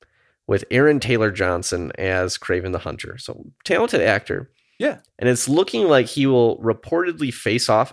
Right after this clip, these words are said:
Speaker 1: against the Spider-Man villain Chameleon in the movie.
Speaker 2: <laughs>
Speaker 1: And I just don't understand.
Speaker 2: Ugh.
Speaker 1: I, I just,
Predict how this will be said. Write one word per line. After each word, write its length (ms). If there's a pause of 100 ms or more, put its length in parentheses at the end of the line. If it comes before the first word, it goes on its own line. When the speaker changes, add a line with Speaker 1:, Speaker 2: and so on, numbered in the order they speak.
Speaker 1:
against 360
the 100
Spider-Man 760
villain 460 (160)
Chameleon 880 (1000)
in 180
the 80
movie. 480 (160)
Speaker 2:
<laughs> 200 (1800)
Speaker 1:
And 200
I 180
just 280
don't 260
understand. 960
Speaker 2:
Ugh. 100 (1000)
Speaker 1:
I, 340
I 20
just, 260